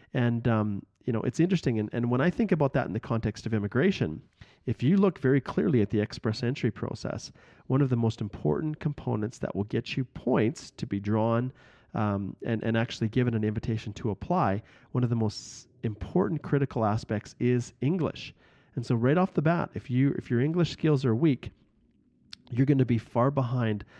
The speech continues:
other candidates, um, who, who do have good English skills. But you know what, Emma? That, that principle doesn't apply to just foreign nationals, does it?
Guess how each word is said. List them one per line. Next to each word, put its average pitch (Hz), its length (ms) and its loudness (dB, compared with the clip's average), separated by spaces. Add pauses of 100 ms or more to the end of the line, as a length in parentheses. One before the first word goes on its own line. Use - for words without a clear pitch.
(180)
other 120 200 2
candidates, 110 720 -4
um, 98 320 -4 (320)
who, 120 240 2
who 123 160 0
do 131 160 2
have 113 220 0
good 101 160 -2
English 101 320 -6
skills. - 400 -8 (460)
But - 180 -2
you 196 60 4
know 180 80 6
what, 175 120 4
Emma? 165 280 0 (120)
That, 147 200 -4 (260)
that - 200 -2
principle 160 440 0
doesn't 117 300 0
apply 120 320 -4
to 107 80 -6
just 110 240 -6
foreign 110 240 -4
nationals, 104 500 -4
does 101 240 -4
it? - 140 -10